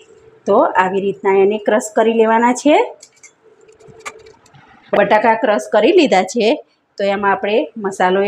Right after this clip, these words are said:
એડ કરી લઈશું. એક ચમચી મરચાં આદુની પેસ્ટ લીધી છે, એક ચમચી ગરમ મસાલો લીધો છે, લીલા ધાણા લીધા છે, સ્વાદ અનુસાર મીઠું એડ કરવાનું છે, અડધી ચમચી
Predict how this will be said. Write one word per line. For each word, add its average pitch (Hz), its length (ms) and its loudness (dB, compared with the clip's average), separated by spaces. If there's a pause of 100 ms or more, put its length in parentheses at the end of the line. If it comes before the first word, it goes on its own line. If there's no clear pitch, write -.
એડ 208 60 -4 (100)
કરી 226 240 0
લઈશું. 269 340 0 (460)
એક 466 80 4 (160)
ચમચી 247 500 2 (400)
મરચાં 220 460 2
આદુની 247 440 -4
પેસ્ટ 233 240 0 (140)
લીધી 262 320 -4
છે, 311 120 4 (1120)
એક 277 80 0 (120)
ચમચી 262 420 2 (140)
ગરમ 202 320 0
મસાલો 190 320 -2 (100)
લીધો 247 180 -6 (120)
છે, 320 100 2 (340)
લીલા 233 340 4
ધાણા 202 380 0
લીધા 180 320 2
છે, 220 160 0 (2000)
સ્વાદ 240 400 2
અનુસાર 226 440 0 (200)
મીઠું 220 420 -6
એડ 214 160 2
કરવાનું 226 440 0
છે, 285 120 2 (1300)
અડધી 233 320 2
ચમચી 247 440 2